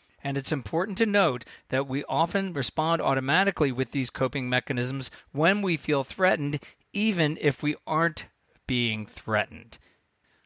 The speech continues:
I believe that, like reactivity and adaptivity, procrastination can be an automatic response. Streep suggests in her article to ask yourself if you feel anxious when you procrastinate,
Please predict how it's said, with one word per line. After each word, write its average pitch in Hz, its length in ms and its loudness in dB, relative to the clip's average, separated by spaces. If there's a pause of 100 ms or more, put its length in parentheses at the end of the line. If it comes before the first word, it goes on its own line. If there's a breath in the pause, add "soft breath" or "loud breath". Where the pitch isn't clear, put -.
(200)
I 123 100 0
believe 147 440 0
that, 131 320 2 (140)
like 120 240 0
reactivity 156 840 0
and 147 240 2
adaptivity, 147 800 0 (240 soft breath)
procrastination 156 960 0
can 156 320 0
be 143 260 0
an 131 140 -4
automatic 117 640 0
response. - 720 -4 (480 soft breath)
Streep 202 440 0
suggests 156 600 0
in 127 100 -4
her 131 180 2
article 160 360 2
to - 200 -6
ask 175 280 2
yourself 113 440 0 (240 loud breath)
if 135 200 -2
you 151 80 -2
feel 170 400 2
anxious 160 480 0
when 135 100 -2
you 139 100 -2
procrastinate, 139 840 0